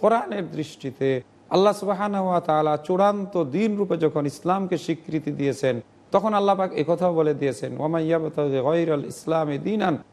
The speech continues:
ফালান ইউকবালা মিনহু।" কখনোই আল্লাহ পাক ইসলাম ছাড়া অন্য কোনো দিন বা অন্য কোনো ধর্মের মাধ্যমে আল্লাহর নৈকট্য লাভের প্রচেষ্টা সম্পূর্ণরূপে ব্যর্থ। আল্লাহ তাদের কোনো আমল,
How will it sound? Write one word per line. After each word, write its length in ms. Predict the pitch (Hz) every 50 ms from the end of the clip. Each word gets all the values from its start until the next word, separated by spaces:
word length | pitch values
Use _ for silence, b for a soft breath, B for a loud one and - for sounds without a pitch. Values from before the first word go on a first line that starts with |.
| _ _ _ -
ফালান 260 | 131 143 175 190 180
ইউকবালা 520 | 160 170 180 - - 160 147 143 135 127 117
মিনহু।" 360 | 120 120 117 113 98 95 - - - _ _ _ _ _ _ _ _ -
কখনোই 500 | 170 180 196 - - 269 277 294 302 294
আল্লাহ 260 | 262 240 233 226 226
পাক 260 | 220 226 220 208 190 196
ইসলাম 460 | 190 - - - 226 240 247 247 233
ছাড়া 300 | - 220 202 196 190 - -
অন্য 400 | 180 233 247 254 254 262 262 254
কোনো 300 | 254 226 214 196 175 151
দিন 520 | 131 120 139 170 202 233 233 220 214 202
বা 220 | 175 165 160 - -
অন্য 320 | - 190 214 220 220 220 208
কোনো 420 | - 190 180 175 165 165 160 165 - _ _ _ _ _ _ _ - -
ধর্মের 680 | - 110 151 175 180 175 190 185 175 175 190 - - - _ _ _ _ _ _
মাধ্যমে 720 | 143 151 185 226 240 202 170 180 180 180 170 156 139 117 - - _ _ _ _ _ _ _ -
আল্লাহর 340 | 170 180 175 175 165 160
নৈকট্য 520 | 156 180 202 214 202 - 254 247 254 - 220
লাভের 340 | 196 190 185 170 175 160 143
প্রচেষ্টা 720 | - - 196 - 196 185 - - - - 160 143 127 127 - - _ -
সম্পূর্ণরূপে 760 | - - 269 269 233 233 226 175 156 156 143 131 - - 120
ব্যর্থ। 320 | 107 139 131 - - - - - - _ _ _ _ _ - -
আল্লাহ 220 | 160 185 196 185
তাদের 260 | 190 190 175 185 170
কোনো 200 | - 208 214 214
আমল, 420 | 214 208 240 269 262 226 170 120